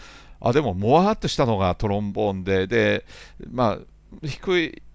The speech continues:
トランペットよりは低い音だけれども、ちょっとトゲトゲしい音が、エッジの立った音がコルトレーンねって説明すればわかると思うんですけれども、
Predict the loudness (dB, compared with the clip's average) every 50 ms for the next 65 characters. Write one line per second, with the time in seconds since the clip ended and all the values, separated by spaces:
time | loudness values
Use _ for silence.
0 | -20 -20 -18 -18 -14 -4 0 0 0 0 0 -2 -2 0 2 2 2 2 0 -2
1 | -2 -2 -2 0 0 0 0 0 0 0 -2 -2 -4 -6 -8 -6 -4 -4 -2 -2
2 | -4 -2 -2 -2 -2 -2 -2 0 0 0 0 0 0 0 2 2 2 0 -2 -6
3 | -12 -18 -20 -20 -16 -6 -4 -4 -4 -2 -6 -6 -2 -2 -2 0 0 -2 -4 -4
4 | -4 -2 -4 -2 0 2 2 4 4 4 2 2 0 -2 -2 -2 -4 -4 -4 -4
5 | -6 -6 -6 -4 -4 -2 0 2 4 4 4 4 2 0 0 0 -2 -4 -4 -4
6 | -6 -6 -6 -6 -4 -6 -4 -4 -4 -2 0 0 0 -2